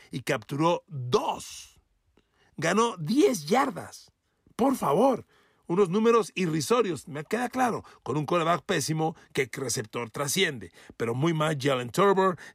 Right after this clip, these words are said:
Jimmy Fehoko, el único que sobresale. Yo quería ver más de Don-, Noah Smith, no se vio. Este, Cavonte Turpin regresando patadas. No, muy mal Dallas. Terrible. De la línea ofensiva, bueno, Isaac Alarcón, ahí está el mexicano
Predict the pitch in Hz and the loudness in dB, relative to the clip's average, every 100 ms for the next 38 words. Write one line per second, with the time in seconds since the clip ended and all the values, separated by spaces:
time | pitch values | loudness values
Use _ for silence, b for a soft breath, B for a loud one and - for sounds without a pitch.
0 | 151 139 175 160 135 117 160 123 160 156 | -6 -2 0 0 -2 0 0 0 0 0
1 | 135 120 110 120 127 175 185 170 139 B | -2 -4 -6 -4 -2 0 2 0 -2 B
2 | B 165 156 165 156 147 139 151 147 139 | B -2 0 2 2 0 0 0 0 0
3 | 131 139 131 135 139 127 110 175 196 175 | 0 0 0 0 0 0 0 2 2 2
4 | 151 131 127 127 175 196 202 - B B | -2 -2 -2 0 2 4 2 -2 B B
5 | B 127 127 - - 123 117 113 107 101 | B -2 -2 -2 -2 0 0 0 -2 -4
6 | B B 143 147 165 156 135 170 165 165 | B B 0 2 2 0 0 2 2 0
7 | 139 135 131 120 143 151 127 131 185 214 | 0 0 0 0 -2 -2 -2 0 2 2
8 | 185 185 185 - B B 156 147 156 143 | 2 2 0 -2 B B -8 -4 -2 -2
9 | 147 117 139 90 - _ _ 151 147 151 | -4 -4 -6 -8 -16 _ _ 2 2 2
10 | 165 202 147 110 B B 165 190 233 262 | 2 0 0 -4 B B 0 2 2 2
11 | 190 170 190 208 185 190 175 160 196 202 | 0 -2 0 0 0 0 0 -2 -2 0
12 | 180 151 208 147 160 160 208 202 147 143 | 0 2 2 2 -2 0 0 0 -4 -4
13 | 190 220 147 | -2 -2 -4